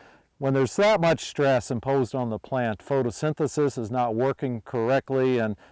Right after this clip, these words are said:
nothing is functioning very well. This elongation process is stunted.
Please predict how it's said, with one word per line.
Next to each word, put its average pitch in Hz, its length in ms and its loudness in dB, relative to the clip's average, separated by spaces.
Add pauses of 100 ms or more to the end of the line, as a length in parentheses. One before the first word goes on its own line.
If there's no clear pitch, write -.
nothing 147 440 0
is 113 100 -4
functioning 135 520 -4
very 123 180 2
well. 117 380 4 (320)
This 143 220 2
elongation 139 640 2
process 120 560 0
is 104 120 -6
stunted. 131 560 -2